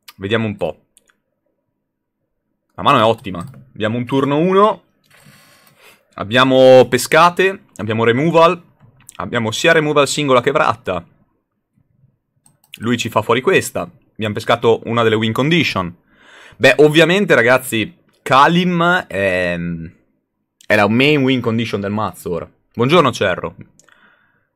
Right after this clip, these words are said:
Mi racco-, Reanimator?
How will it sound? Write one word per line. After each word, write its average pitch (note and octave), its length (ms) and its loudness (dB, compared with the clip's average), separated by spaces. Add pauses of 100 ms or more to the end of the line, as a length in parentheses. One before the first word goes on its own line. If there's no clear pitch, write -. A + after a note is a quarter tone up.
Mi A2 120 -4
racco-, - 300 -2 (1600)
Reanimator? A#2+ 880 -2